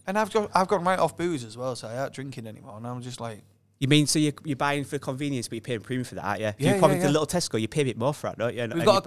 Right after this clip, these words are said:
Speaker 1: a co-, a co-op in
Speaker 2: Oh, co-op's expensive.
Speaker 1: and it rinses us.
Speaker 2: Yeah.
Speaker 1: And it always seems to rinse me.
Speaker 2: Yeah, no, you're absolutely right, right. So across the road there's a co-op, and I shop there every day, twice a day,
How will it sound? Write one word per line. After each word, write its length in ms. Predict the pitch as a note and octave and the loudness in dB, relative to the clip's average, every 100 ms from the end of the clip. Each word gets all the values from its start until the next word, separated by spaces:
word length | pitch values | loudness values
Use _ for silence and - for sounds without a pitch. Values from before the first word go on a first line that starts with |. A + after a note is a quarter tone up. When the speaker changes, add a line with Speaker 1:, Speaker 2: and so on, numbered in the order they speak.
| F#3+ | 6
Speaker 1:
a 80 | F#3 | 6
co-, 60 | |
a 40 | F3 | 4
co-op 420 | - F3+ G3 - | 2 4 4 2
in 340 | D3+ C3 B2 - _ - | -2 0 -4 -8 _ 4
Speaker 2:
Oh, 280 | A2+ A2+ A2 | 6 6 4
co-op's 280 | C#3+ D3 C3+ | 0 0 -2
expensive. 580 | - A#2+ D3 F3+ D3 D3 | -6 -6 -4 -4 -4 -4
Speaker 1:
and 100 | D#3+ | -4
it 120 | D3 | -4
rinses 480 | C3+ D#3 F#3+ F#3+ F#3 | -2 -2 -2 -4 -4
us. 240 | E3+ B2+ - _ _ _ _ _ _ _ _ _ | -6 -8 -14 _ _ _ _ _ _ _ _ _
Speaker 2:
Yeah. 100 | - - - | -20 -18 -10
Speaker 1:
And 80 | C#3 | -2
it 40 | |
always 340 | C#3+ D#3 F3+ D#3 | 4 6 6 2
seems 200 | D3+ C#3+ | -4 -2
to 80 | C#3 | 0
rinse 260 | C#3+ C3+ | 0 0
me. 300 | C#3+ E3+ D3 - | 2 0 0 -6
Speaker 2:
Yeah, 180 | C3 A#2 | -10 -8
no, 100 | C#3+ | -4
you're 220 | F3+ F3+ C3+ - | -2 -4 -6 -6
absolutely 360 | F3 - F#3+ | -4 -6 -6
right, 80 | F#3+ | -4
right. 160 | A2 - | -4 -4
So 200 | - D#3 - - - | -2 -2 -4 -20 -10
across 280 | - G#3 - | -2 -2 2
the 60 | |
road 160 | G3 F#3 | 0 2
there's 180 | E3 A#2+ | 2 0
a 60 | |
co-op, 340 | - D3 A#2 G#2+ | -2 -2 0 -2
and 80 | A#2+ | 0
I 100 | B2+ | 0
shop 240 | B2 C#3+ - | 0 -4 -4
there 160 | A#2 | -2
every 220 | B2 C3+ | -2 -2
day, 140 | B2 G#2+ | -4 -2
twice 300 | - B2+ - | -2 -4 -4
a 40 | |
day, 220 | G#2 F#2 | -8 -10